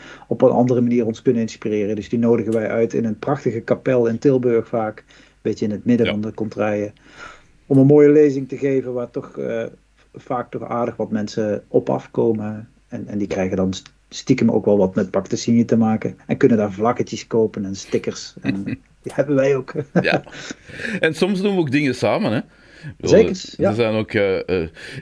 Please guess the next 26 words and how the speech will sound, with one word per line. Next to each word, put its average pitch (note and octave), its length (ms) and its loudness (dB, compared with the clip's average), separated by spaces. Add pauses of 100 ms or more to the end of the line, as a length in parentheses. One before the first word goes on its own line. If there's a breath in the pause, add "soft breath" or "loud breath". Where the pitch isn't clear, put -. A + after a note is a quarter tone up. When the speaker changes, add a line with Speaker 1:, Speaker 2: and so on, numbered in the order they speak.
(120)
Speaker 2:
in, G2+ 180 -6
in, D#2 320 -4
eh, B1 340 -6 (120)
tweeduizend D2+ 440 -6
negentien D#2 480 -8
zeker, F2+ 380 -6
hebben E2 300 -6
we D#2 60 -6
het D#2+ 320 -8
Charter F#2+ 440 -6
van E2 240 -8
Beersel F2+ 460 -4
bijvoorbeeld F2 720 -6 (580 soft breath)
getekend. - 800 -8 (760 soft breath)
Eh, C2 520 -10 (720)
dan D2+ 300 -10
zijn D2 260 -8
we, D2 160 -8
is D2+ 160 -10
een D2+ 220 -8
blijde D2+ 320 -4
intrede G2+ 520 -4
gedaan F#2 300 -4
in E2+ 120 -6
Den D#2 180 -10
Bosch. - 380 -8